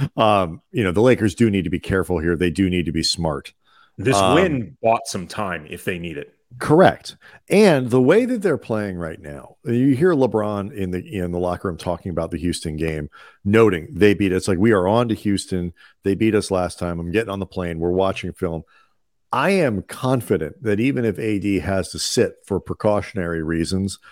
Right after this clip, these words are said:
Speaker 1: that the Lakers can go in and win that. They are not gonna do that twice in a row.
Speaker 2: I don't
Speaker 1: Um,
Speaker 2: think so either.
Speaker 1: I, I, so, you know, I think you can be careful with Davis and go win a game in Houston.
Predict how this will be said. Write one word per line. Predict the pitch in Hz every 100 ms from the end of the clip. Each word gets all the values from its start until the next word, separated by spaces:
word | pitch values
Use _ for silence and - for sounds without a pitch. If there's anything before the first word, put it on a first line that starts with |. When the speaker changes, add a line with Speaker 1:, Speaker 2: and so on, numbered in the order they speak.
| -
Speaker 1:
that | -
the | 95
Lakers | 98 92 85 -
can | 87
go | 87 85
in | 78
and | 80
win | 80
that. | 87
They | 104
are | 120
not | 98 92 120 120
gonna | 131 92
do | 95
that | 85 78
twice | 87 71 -
in | 69
a |
row. | 67 - _ _ _ -
Speaker 2:
I | -
don't |
Speaker 1:
Um, | 87 85 80
Speaker 2:
think | 76
so | 78 73
either. | 69 69 - _ -
Speaker 1:
I, | 101 104
I, | 101 104 -
so, | - 131 113 107 101 98 _ _ _ _ _
you | -
know, | 110
I | 113
think | 107 - 185 175 120
you | 123 120
can | - - 135 139 131 107
be | 101 95 92 87 _ -
careful | 104 127 135 113 104 85 - _ _ _ _ _ -
with | 107 -
Davis | 107 107 90 85 - -
and | 117 113
go | 123 127
win | 107 120 101
a |
game | 90 87 82
in |
Houston. | 76 76 - -